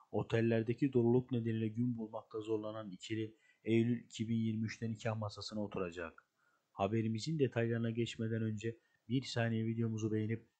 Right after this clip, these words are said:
kanala abone olursanız beni çok mutlu edersiniz. Burcu Esmersoy bir yıldır birlikte olduğu yazılımcı Nazım Akmaldil'den yaz başında İtalya'da evlilik teklifi almıştı. Teklifin ardından düğün için hazırlıklara başlayan Esmersoy, düğün tarihi için otel engeline takılınca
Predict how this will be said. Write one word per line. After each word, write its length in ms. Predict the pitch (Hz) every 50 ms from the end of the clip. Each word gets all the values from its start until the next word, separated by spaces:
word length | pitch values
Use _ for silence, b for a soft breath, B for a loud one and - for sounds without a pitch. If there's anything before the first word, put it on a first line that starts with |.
| _
kanala 340 | - - 107 107 113 117 117
abone 260 | 117 117 120 117 113
olursanız 540 | 113 120 131 127 - - 117 113 117 110 110
beni 180 | 113 113 113 113
çok 260 | 107 117 117 110 -
mutlu 220 | 110 107 - - 101
edersiniz. 760 | 95 95 90 90 - - 92 87 87 85 82 82 - - _ _ _ _ _ _ _ _ _ _ _ _ _
Burcu 260 | - 110 110 104 123 131
Esmersoy 680 | 123 117 - - 135 135 131 123 - 127 120 110 110
bir 100 | 131 139
yıldır 360 | 139 127 123 117 123 120 113
birlikte 360 | 117 113 117 113 - - 123
olduğu 240 | 120 117 110 113 113
yazılımcı 540 | 113 107 107 104 117 117 113 110 110 110 117
Nazım 380 | 117 110 113 110 110 113 104
Akmaldil'den 760 | 95 107 - _ - 120 117 113 107 113 107 107 113 113 113 b b b b b _
yaz 240 | - 113 123 123 117
başında 360 | 120 113 110 - 110 113 110
İtalya'da 480 | 113 107 - 113 110 110 113 110 110 107
evlilik 340 | 104 107 107 110 123 123 -
teklifi 360 | - 107 104 - - - 110
almıştı. 640 | 107 101 95 95 92 87 - - 87 85 82 - - _ _ _ _ _ _ -
Teklifin 340 | 101 98 - - 98 104 139
ardından 460 | 143 135 120 110 110 117 117 117 113
düğün 200 | 107 110 127 143
için 200 | 131 127 - 113
hazırlıklara 600 | 110 113 113 110 113 113 117 110 - 113 120 127
başlayan 360 | 123 117 110 - - 117 110
Esmersoy, 680 | 107 107 104 - - 120 113 110 107 - 117 117 113 110 b b b b b b _ -
düğün 240 | 107 123 143 147
tarihi 360 | 123 - 117 110 110 113 110 107
için 240 | 104 - 123 123 -
otel 300 | - 104 107 - 127 135
engeline 440 | 135 120 113 110 110 110 110 113 107
takılınca 640 | - 110 107 - 120 117 117 113 107 113 113 113